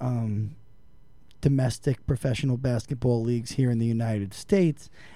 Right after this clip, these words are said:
And we had a ton to talk about. He was, like, a tall guy, and he was smoking his Newports and making everybody smile, or, or driving the manager crazy, um, in the, in the lobby of the hotel.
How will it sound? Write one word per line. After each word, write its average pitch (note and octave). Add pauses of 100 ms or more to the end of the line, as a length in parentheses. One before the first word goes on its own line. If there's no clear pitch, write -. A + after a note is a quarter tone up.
And B3+
we B3
had G#3+
a F3+
ton D#3
to A2
talk A2+
about. -
He A2+
was, A#2
like, A2
a -
tall B2+
guy, A#2
and A2 (400)
he C#3+
was C#3+
smoking A#2+
his A2
Newports A#2+
and E2+
making B2+
everybody B2
smile, A2+
or, A2+
or A2+
driving C3
the A#2+
manager A#2+
crazy, A#2 (560)
um, A2
in A#2
the, A2+
in A#2
the A2+
lobby B2+
of A2+
the A2+
hotel. A#2+